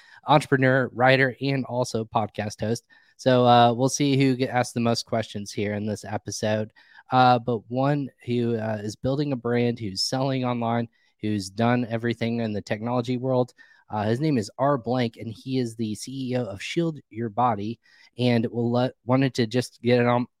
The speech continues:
get him on today and talk about why self-care should include building a healthier relationship with technology. We're gonna find out together why, why we should be caring about that and,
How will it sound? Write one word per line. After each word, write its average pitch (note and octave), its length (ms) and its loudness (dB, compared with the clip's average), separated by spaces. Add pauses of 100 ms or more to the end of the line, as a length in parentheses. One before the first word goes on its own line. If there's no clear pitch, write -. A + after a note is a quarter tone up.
get A#2+ 100 2
him A#2+ 120 0
on B2 180 2
today B2+ 340 0
and A2+ 100 0
talk D3 220 -4
about C3 300 2 (320)
why B2 100 2
self-care B2+ 480 0
should B2 260 0
include A2+ 480 -4
building D3 460 0
a G#2+ 80 -8
healthier A#2+ 540 -4
relationship G#2 580 -8 (100)
with G#2+ 220 -14
technology. A2 580 -6 (380)
We're D#3 80 0
gonna F#3 100 2
find D#3+ 220 4
out D#3+ 100 4
together B2 380 0
why, B2+ 360 6
why B2 200 2
we C#3 100 4
should C3 200 -2
be B2+ 160 0
caring B2 340 -2
about G#2+ 240 -4
that A2+ 180 -2
and, A2 220 -2